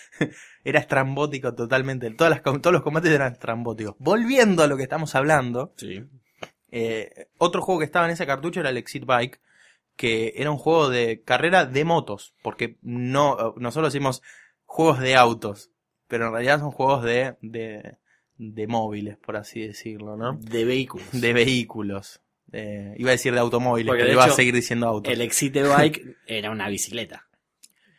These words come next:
Speaker 1: En realidad era,
Speaker 2: Era una
Speaker 1: eh,
Speaker 2: especie
Speaker 1: era
Speaker 2: de
Speaker 1: una moto.
Speaker 2: Era una moto, perdón.
Speaker 1: Eh, y, y era, en, a diferencia del Road Fighter, que era de, eh, lo veías desde arriba y de abajo, de abajo hacia arriba,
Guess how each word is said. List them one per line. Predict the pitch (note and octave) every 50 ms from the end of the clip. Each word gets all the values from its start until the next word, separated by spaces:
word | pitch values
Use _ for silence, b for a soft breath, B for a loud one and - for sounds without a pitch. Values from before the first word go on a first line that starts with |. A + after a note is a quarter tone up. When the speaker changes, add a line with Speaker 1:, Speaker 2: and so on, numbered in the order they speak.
| _ _
Speaker 1:
En | - B2+
realidad | B2+ C3 C#3+ D3+ E3 F#3 G3
era, | F#3+ F#3 F3 E3+ E3 - - -
Speaker 2:
Era | C3 B2+ B2 A#2+
una | A#2+ A#2
Speaker 1:
eh, | A#2+
Speaker 2:
especie | A#2+ C3+ B2+ C3+
Speaker 1:
era | C#3+
Speaker 2:
de | D3
Speaker 1:
una | D3 C#3+
moto. | C#3+ C#3+ C#3 B2+ B2 G#2+
Speaker 2:
Era | B2+ B2+
una | B2+ B2
moto, | A#2 A2+ G#2+ G#2 - G2
perdón. | E2+ G2+ G2 C3
Speaker 1:
Eh, | A#2+ A2 A2 A2 A2 A2 A2 A2 A2 A2 G#2+ G2+ - _ _
y, | - C3+ C3 A#2+ A#2 A#2 A#2 A2+ A2+ A2 A2 A2+ A#2 A2+ - _ _ _
y | - C3 B2 A#2+ A#2 A#2 A#2
era, | B2+ C#3 C#3+ C#3+ C#3 -
en, | - A#2 A2 A2 A2 A2 -
a | - G#2+ A2+
diferencia | A2 A2+ - - A#2 A#2 A#2 C#3
del | B2 B2
Road | B2+ C3 B2+ B2+
Fighter, | B2 C#3+ C3 B2+ A#2+ B2+ A#2 A2+ -
que | - A2+
era | G#2+ A2 A2 A2
de, | A2 A2 A2 A2 A2 A2 G#2 - G2 G2+ G2+ - -
eh, | A2+ A2
lo | G#2 G#2+ G#2+
veías | A2 A2 A#2 A#2+ A#2 A2+
desde | G#2 G2+ A2+
arriba | A2 A2+ B2 A#2 A2+ A2+ G#2
y | G2+
de | G#2
abajo, | G#2 A2 A2+ - - A#2 G#2+ - -
de | G#2 G2 G#2 G2+ G#2 G#2+
abajo | G#2 G#2+ A2+ A2+ - -
hacia | A2 - - A#2
arriba, | A#2 A#2+ B2 A#2+ A#2+ A#2 A#2+